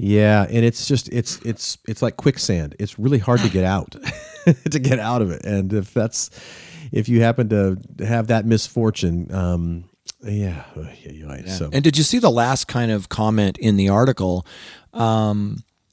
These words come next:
Speaker 2: was about, uh, from Dimitri, uh, Alaray, uh, who's from, uh, Lander, you
Speaker 1: Mm-hmm.
Speaker 2: know, another
Speaker 1: Yeah.
Speaker 2: distributor, and which is based in Montreal. And he says that his company regularly receives reports from Spotify telling them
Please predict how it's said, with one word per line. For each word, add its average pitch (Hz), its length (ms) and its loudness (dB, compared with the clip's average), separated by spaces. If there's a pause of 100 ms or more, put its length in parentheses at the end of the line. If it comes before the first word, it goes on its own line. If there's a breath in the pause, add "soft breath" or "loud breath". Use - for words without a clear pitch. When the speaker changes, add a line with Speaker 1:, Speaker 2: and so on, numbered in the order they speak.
(200)
Speaker 2:
was 113 260 2
about, 107 400 -2
uh, 98 260 -8
from 117 340 -2
Dimitri, 113 720 0 (460)
uh, 92 300 -8
Alaray, 107 540 -4 (460 soft breath)
uh, 98 260 -8
who's 101 360 -2
from, 98 380 -4
uh, 92 420 -8
Lander, 107 680 -4 (140)
you 113 100 0
Speaker 1:
Mm-hmm. 127 100 2
Speaker 2:
know, 151 80 -2
another 95 360 -6
Speaker 1:
Yeah. 98 80 2
Speaker 2:
distributor, 92 580 -2 (580 soft breath)
and 101 480 -2
which 101 240 -4
is 92 60 -6
based 101 280 -2
in 101 80 -6
Montreal. 95 760 -6 (520 soft breath)
And 110 460 -4
he 143 160 -2
says 220 360 0
that 120 180 -4
his 131 180 0
company 107 320 0
regularly 101 640 0
receives 95 440 -2
reports 135 420 -2
from 101 180 -4
Spotify 95 600 -4
telling 117 360 -2
them 92 300 -2